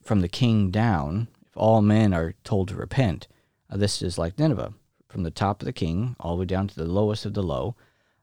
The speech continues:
every person is supposed to stop breaking the commandments and start keeping them. So if somebody is a federal judge, if they're a police officer,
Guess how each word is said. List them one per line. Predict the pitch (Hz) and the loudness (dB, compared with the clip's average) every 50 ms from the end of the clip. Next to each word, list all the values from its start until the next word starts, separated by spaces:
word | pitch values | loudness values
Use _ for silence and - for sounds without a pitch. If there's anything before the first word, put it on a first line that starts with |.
| _ _ _ _ - | _ _ _ _ -2
every | 101 104 113 113 | 2 2 2 2
person | - 101 90 - - 98 | 2 0 -2 -2 -2 -4
is | 95 | -4
supposed | - - 95 - 85 82 - - | -4 -4 -4 -4 -4 -4 -4 -6
to | - 82 | -8 -8
stop | 82 - - - 65 69 - | -8 -8 -8 -8 -6 -6 -4
breaking | - 80 80 - 107 | -4 -4 -4 -4 -4
the | 117 117 | -4 -4
commandments | - 101 85 80 85 90 92 - - | -2 -2 -2 -2 -2 -2 -4 -6 -8
and | 110 | -8
start | 110 - 92 98 - | -6 -4 -4 -4 -2
keeping | - 147 143 117 80 | 0 0 0 -2 -4
them. | 55 50 - - _ _ _ _ _ _ _ _ _ _ | -6 -8 -12 -16 _ _ _ _ _ _ _ _ _ _
So | - - 95 92 | -6 -2 -2 0
if | 92 | 0
somebody | - - 98 95 95 92 95 92 | 0 2 2 2 2 4 2 2
is | 90 90 92 | 2 0 -2
a | 85 | -4
federal | - - 101 92 92 90 87 82 | -4 -2 0 0 0 0 -2 -2
judge, | 78 87 107 113 120 117 110 104 98 | 0 2 2 4 4 2 0 -4 -10
if | 98 | -10
they're | 98 85 80 | -8 -8 -8
a | 82 | -8
police | - - 85 95 104 101 - - | -8 -6 -4 -4 -4 -2 -2 -2
officer, | 101 95 95 - - - - 92 92 90 90 95 | -2 -2 -4 -6 -8 -6 -4 -2 -2 -2 -4 -6